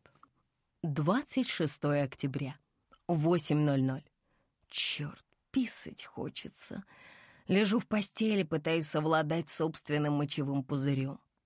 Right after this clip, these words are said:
Уговоры по-хорошему ни к чему не привели. Еще десять минут, и Том уйдет на работу. Не хочу с ним пересекаться.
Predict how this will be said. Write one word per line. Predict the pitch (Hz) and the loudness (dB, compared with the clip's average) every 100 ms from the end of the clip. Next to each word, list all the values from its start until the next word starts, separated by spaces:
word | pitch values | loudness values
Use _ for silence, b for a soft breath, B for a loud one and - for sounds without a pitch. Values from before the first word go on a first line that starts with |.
| _ _ _ _ | _ _ _ _
Уговоры | 170 160 147 156 220 175 | -4 -2 -2 0 0 -2
по-хорошему | 147 139 - 143 143 233 - - 143 - b b b b | -4 -8 -2 -2 0 -2 -2 -6 -6 -8 b b b b
ни | 254 | 0
к | - | 0
чему | - 165 165 | -2 0 0
не | 156 | 0
привели. | 143 139 135 139 185 b b b b b b b | -2 -4 -4 -6 -12 b b b b b b b
Еще | 185 226 254 233 | 0 2 2 2
десять | 226 302 262 247 | 2 2 0 0
минут, | 190 220 254 262 | 2 2 2 2
и | 202 | -2
Том | - 233 254 | 0 2 2
уйдет | 214 175 170 180 175 | 2 0 0 -2 -2
на | 160 | -2
работу. | 156 156 139 151 - 190 _ _ _ _ - | -4 -4 -6 -6 -14 -20 _ _ _ _ 0
Не | 220 | 0
хочу | - 175 175 165 | 0 -2 -2 -4
с | - | -4
ним | 180 | -4
пересекаться. | - 160 156 - - 160 - - - | -4 -4 -4 -6 -8 -12 -8 -8 -8